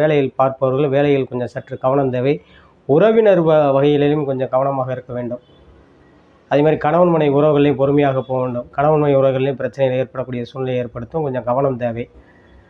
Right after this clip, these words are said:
இது ஐந்துக்குடைய புதன் உங்களுக்கு வந்து ஆறாம் இடத்தில் இருப்பதும், அடுத்து ஏழாம் இடத்திற்கு வருவதும், அது உங்களுக்கு நல்ல மாற்றத்தை கொடுக்கும். தொழில்துறையில், அதாவது வேலையில் உள்ளவர்களுக்கு நல்ல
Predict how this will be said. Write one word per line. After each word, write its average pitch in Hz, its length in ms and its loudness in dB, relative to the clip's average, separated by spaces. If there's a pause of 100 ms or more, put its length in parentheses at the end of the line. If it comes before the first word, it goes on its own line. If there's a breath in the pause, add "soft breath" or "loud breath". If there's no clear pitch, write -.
(160 soft breath)
இது 143 200 4 (500)
ஐந்துக்குடைய 185 500 4 (380)
புதன் 175 260 2 (300)
உங்களுக்கு 143 360 2
வந்து 147 180 2 (580)
ஆறாம் 156 260 2
இடத்தில் 139 360 0
இருப்பதும், 135 440 0
அடுத்து 139 440 0
ஏழாம் 147 220 2
இடத்திற்கு 131 420 -2
வருவதும், 131 360 0 (460 soft breath)
அது 147 240 2
உங்களுக்கு 143 340 2
நல்ல 143 240 2
மாற்றத்தை 127 380 -2
கொடுக்கும். 120 340 -8 (1200)
தொழில்துறையில், 143 640 2
அதாவது 143 240 2
வேலையில் 143 280 2
உள்ளவர்களுக்கு 131 560 -2
நல்ல 127 120 -2